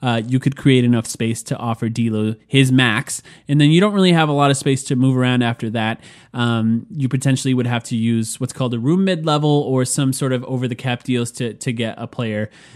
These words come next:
after that if you wanna try and fill another power forward, uh, spot here, because we only have one, like we talked about earlier. So it's difficult, and the machinations are difficult in this, but there's a lot of ways to do it.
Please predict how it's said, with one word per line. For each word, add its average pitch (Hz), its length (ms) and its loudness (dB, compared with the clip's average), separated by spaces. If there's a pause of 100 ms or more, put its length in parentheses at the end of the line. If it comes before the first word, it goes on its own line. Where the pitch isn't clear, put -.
after 117 280 -2
that 113 180 -2
if 123 140 -8
you 131 80 2
wanna 120 260 2
try 117 200 -4
and 110 200 -4
fill 107 360 -2 (260)
another 123 400 2 (440)
power 196 220 -2
forward, 107 340 -6 (220)
uh, 117 240 0 (200)
spot - 340 -4
here, 117 180 -6
because 120 240 -4
we 123 100 0
only 123 160 2
have 135 120 2
one, 160 240 4
like 113 160 -4
we 127 80 2
talked 131 280 -2
about 113 200 -4
earlier. 139 340 2
So - 140 -2
it's 123 120 -4
difficult, 151 480 2
and 123 80 0
the 127 60 2
machinations 143 580 0
are 135 60 0
difficult 117 460 -4
in 110 100 -4
this, 104 160 -6
but - 240 -8 (360)
there's 143 140 4
a 165 60 4
lot 185 180 4
of 208 60 4
ways 175 220 4
to 143 100 0
do 123 200 2
it. 123 200 0